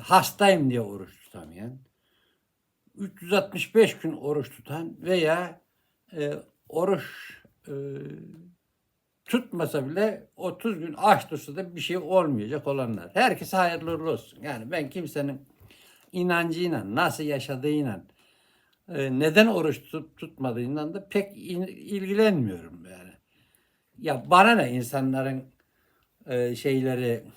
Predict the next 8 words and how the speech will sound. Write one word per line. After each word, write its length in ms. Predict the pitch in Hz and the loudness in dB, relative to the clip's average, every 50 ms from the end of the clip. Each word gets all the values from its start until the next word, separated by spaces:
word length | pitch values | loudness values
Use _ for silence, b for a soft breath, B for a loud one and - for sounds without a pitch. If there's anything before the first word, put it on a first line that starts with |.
| B B B B 117 | B B B B 2
nasıl 340 | 123 151 147 - - 156 | 6 6 6 6 2 -2
oruç 320 | 147 127 131 127 127 127 - | -2 -2 -2 -2 -2 -6 -6
tuttuğu, 400 | - 120 - - - 131 117 107 | -12 -14 -12 -6 -4 -4 0 2
nasıl 300 | 120 127 123 127 143 131 | 0 0 0 0 -4 -8
inandığı 760 | 113 120 131 127 127 123 123 123 120 120 120 123 117 110 - | -6 -4 -4 -2 -2 -2 -2 -2 -2 -2 -2 -2 -2 -4 -6
falan. 360 | - - 127 113 110 127 143 - | -8 -10 -10 -10 -8 -10 -12 -4
Sadece 560 | - 180 175 165 156 127 120 113 147 143 117 | -2 -2 -2 -2 -2 -4 -4 -6 -8 -6 -2
ben, 220 | 143 143 143 131 | -2 -2 -2 -2